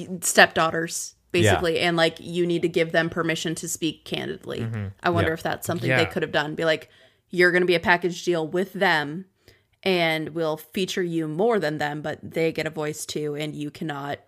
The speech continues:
Speaker 1: legally go after
Speaker 3: Do
Speaker 1: them if
Speaker 3: anything,
Speaker 1: they do."
Speaker 3: right.
Speaker 1: I don't know if that's a
Speaker 2: But
Speaker 1: thing, but that could be a way that
Speaker 2: if,
Speaker 1: they did it.
Speaker 2: if you are crazy enough to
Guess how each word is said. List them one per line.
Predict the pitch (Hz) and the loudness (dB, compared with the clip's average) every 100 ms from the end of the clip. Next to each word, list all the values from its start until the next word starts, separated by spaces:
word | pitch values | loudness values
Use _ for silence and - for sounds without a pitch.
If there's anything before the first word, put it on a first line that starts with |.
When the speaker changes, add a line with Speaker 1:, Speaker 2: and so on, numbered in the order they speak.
| - | -6
Speaker 1:
legally | 165 156 156 156 147 | -2 0 2 2 0
go | 147 139 | -2 0
after | 117 | 2
Speaker 3:
Do | 113 | 0
Speaker 1:
them | 107 | -2
if | 98 | -2
Speaker 3:
anything, | 95 | -4
Speaker 1:
they | 107 - | -6 -8
do." | 107 | -6
Speaker 3:
right. | 107 90 | -6 2
Speaker 1:
I | 208 | 4
don't | 214 | 4
know | 185 | 2
if | 185 | 4
that's | 190 | 6
a | 131 | 6
Speaker 2:
But | 127 | 6
Speaker 1:
thing, | 165 175 208 | 4 2 2
but | 175 147 | 2 6
that | 156 | 4
could | 165 | 4
be | 156 | -2
a | 151 | 2
way | 156 151 | 4 2
that | 156 160 | 2 6
Speaker 2:
if, | 143 165 | 6 6
Speaker 1:
they | |
did | 156 160 | -4 -6
it. | - _ - | -10 _ -2
Speaker 2:
if | 135 - | -2 0
you | 104 107 143 190 | 0 2 2 4
are | 151 113 107 104 98 95 - _ | 6 8 10 10 8 6 0 _
crazy | - - 117 120 120 113 107 | -10 2 6 6 4 4 4
enough | 95 87 76 95 - - _ _ _ _ _ | 4 2 -2 -6 -18 -20 _ _ _ _ _
to | - 123 117 107 101 98 95 | -2 2 4 4 4 2 2